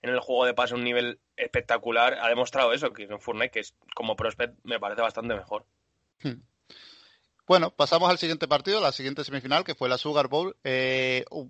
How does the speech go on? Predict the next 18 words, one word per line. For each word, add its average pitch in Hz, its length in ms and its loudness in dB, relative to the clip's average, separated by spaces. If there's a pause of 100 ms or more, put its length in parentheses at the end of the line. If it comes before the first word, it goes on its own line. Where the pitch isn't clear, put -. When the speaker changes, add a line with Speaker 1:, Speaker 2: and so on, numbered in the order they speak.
(120)
Speaker 2:
unas 147 320 2
horas 123 160 2
más 110 100 -4
tarde, 175 240 0
no, 120 260 -4
no 117 120 -6
mucho 123 260 -6
más, 147 240 2
acabó 131 480 2 (480)
con, 143 400 2
este 208 280 0
sí, 262 180 -2
una 220 180 2
sorpresa, 170 640 2
¿no? 190 220 2
O 147 80 -2
sea, 135 220 6
porque 131 500 0